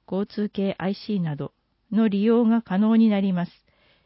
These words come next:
各駐輪場で利用できるキャッシュレス決済の種類、利用開始時期などについて、詳しくは市ホームページをご覧ください。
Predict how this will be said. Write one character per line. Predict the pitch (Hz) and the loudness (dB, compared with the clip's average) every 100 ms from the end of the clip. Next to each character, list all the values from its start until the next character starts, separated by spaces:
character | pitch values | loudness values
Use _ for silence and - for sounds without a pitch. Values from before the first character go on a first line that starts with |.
| _ | _
各 | - 247 220 | -10 -6 -4
駐 | - 220 | -2 -2
輪 | 240 247 | 2 2
場 | 240 233 | 4 2
で | 233 220 | 0 0
利 | 214 | 0
用 | 240 233 | 0 0
で | 233 | -2
き | - 208 | -2 -4
る | 175 | -4
キ | - 190 | -6 -10
ャ | |
ッ | |
シ | - 240 | -8 -4
ュ | |
レ | 240 | -4
ス | - | -6
決 | 233 247 - | -6 -6 -6
済 | 214 180 | -6 -4
の | 165 160 | -4 -6
種 | - | -6
類、 | 202 160 170 _ _ _ _ _ | -6 -6 -8 _ _ _ _ _
利 | 208 | 0
用 | 233 254 | 2 2
開 | 247 240 247 | 2 -2 -2
始 | 220 | -4
時 | 233 240 | -6 -2
期 | 214 | 0
な | 190 | 0
ど | 175 | 0
に | 165 160 | -4 -4
つ | 214 | -6
い | 208 | -6
て、 | - 165 - _ _ | -6 -8 -10 _ _
詳 | 190 196 | -4 -2
し | 214 - | -4 -6
く | 170 | -6
は | 156 - | -6 -8
市 | - 233 | -6 -6
ホ | 220 240 | 0 2
ー | |
ム | 247 | 4
ペ | 247 254 | 4 0
ー | |
ジ | 208 175 | 0 -2
を | 147 | -2
ご | 156 | -4
覧 | 165 175 | -4 -6
く | - | -6
だ | 170 | -8
さ | - 165 | -8 -12
い。 | 143 | -12